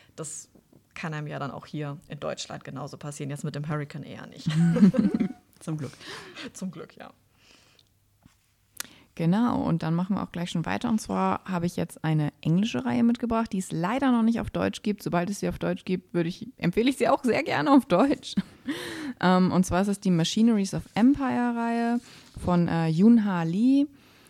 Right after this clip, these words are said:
Speaker 3: ähm, mit dem ersten Teil Nine Fox Gambit. Und, ähm, es ist eine Science-Fiction-Reihe.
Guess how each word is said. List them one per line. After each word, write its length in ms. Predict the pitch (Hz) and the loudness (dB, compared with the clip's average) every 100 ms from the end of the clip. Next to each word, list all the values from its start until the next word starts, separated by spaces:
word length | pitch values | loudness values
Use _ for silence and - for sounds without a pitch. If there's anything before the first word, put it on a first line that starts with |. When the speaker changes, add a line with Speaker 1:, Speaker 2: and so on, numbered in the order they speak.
| _ | _
Speaker 3:
ähm, 360 | - 165 170 151 | 0 2 2 0
mit 100 | 165 | -2
dem 100 | 165 | -2
ersten 280 | 160 180 185 | -4 -4 -4
Teil 240 | 175 156 | -4 -4
Nine 240 | 165 247 254 | -4 -2 -2
Fox 280 | - - - | -4 -8 -6
Gambit. 500 | 208 214 208 208 - - - - - - | -2 0 0 -2 -8 -20 -20 -20 -16 2
Und, 400 | 180 180 175 - | 6 6 2 0
ähm, 360 | 160 165 160 156 | 0 2 0 -2
es 100 | 156 | -6
ist 160 | 170 | -4
eine 120 | 165 | -2
Science-Fiction-Reihe. 920 | 160 147 - - - 302 269 262 269 | -2 -4 -6 -8 -6 -2 0 2 2